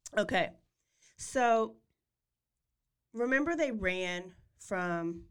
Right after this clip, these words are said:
the police or whatever. So they end up going to this island, and this island has a name, but I can't remember her name.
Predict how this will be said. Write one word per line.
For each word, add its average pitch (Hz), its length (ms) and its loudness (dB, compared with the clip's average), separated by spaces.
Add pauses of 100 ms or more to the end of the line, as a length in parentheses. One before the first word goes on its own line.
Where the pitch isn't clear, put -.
(600)
the 190 80 -6
police 170 480 -4
or 165 40 -10
whatever. - 400 -12 (420)
So 240 160 2
they 220 220 2
end 262 220 -2
up 349 160 -6
going 220 340 -4
to 214 160 -6
this 175 320 -8
island, 156 560 -4
and 170 160 -6
this 160 220 -8
island 185 340 -2
has 180 160 -8
a 170 60 -6
name, 160 400 -6
but 165 80 -8
I 165 80 -8
can't - 240 -12
remember 180 380 -8
her 185 60 -8
name. 170 460 -10